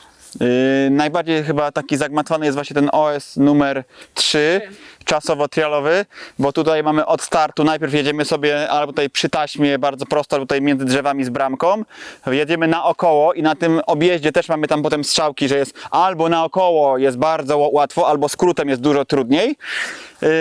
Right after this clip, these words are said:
Speaker 1: i potem tutaj wracając do, już na metę, mamy przy samej mecie, yy, dwie bramki, które można sobie p-, bardzo prosto ominąć, albo się wpierdzielić przez bramkę jedną i tutaj przez bramkę drugą. No i to jest takie, no, że trzeba też sobie to przejść i przemyśleć, jak to pojechać, no bo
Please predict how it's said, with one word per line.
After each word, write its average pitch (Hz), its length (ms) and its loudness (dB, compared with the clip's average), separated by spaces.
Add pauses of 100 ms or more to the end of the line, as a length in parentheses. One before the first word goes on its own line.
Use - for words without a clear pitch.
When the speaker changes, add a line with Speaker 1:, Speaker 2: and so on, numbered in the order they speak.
(180)
Speaker 1:
i 214 100 -4
potem 196 300 -2
tutaj 180 220 2
wracając 170 560 0
do, 151 880 2
już 147 240 0
na 143 280 2
metę, 175 300 0
mamy 156 280 2
przy 147 180 -2
samej 147 420 2
mecie, 143 520 2 (300)
yy, - 80 2 (440)
dwie 139 260 0
bramki, 160 320 -2
które 160 160 0
można 160 260 0
sobie 143 220 0
p-, 151 120 -4
bardzo 147 300 0
prosto 156 320 -2
ominąć, 190 520 2
albo 151 420 0
się 139 140 0
wpierdzielić 147 480 0
przez 135 160 -2
bramkę 139 320 -2
jedną 196 400 0 (400)
i 277 300 4
tutaj 190 280 2
przez 156 180 0
bramkę 147 360 0
drugą. 107 360 0 (340)
No 135 120 0
i 151 40 -4
to 170 120 2
jest 170 120 0
takie, 170 260 2 (260)
no, 170 140 0
że 160 100 0
trzeba 180 240 0
też 185 160 0
sobie 175 160 2
to 175 80 -2
przejść 202 320 0
i 180 180 2
przemyśleć, 180 420 -2
jak 175 200 0
to 160 200 4
pojechać, 131 460 0
no 131 80 0
bo 127 360 2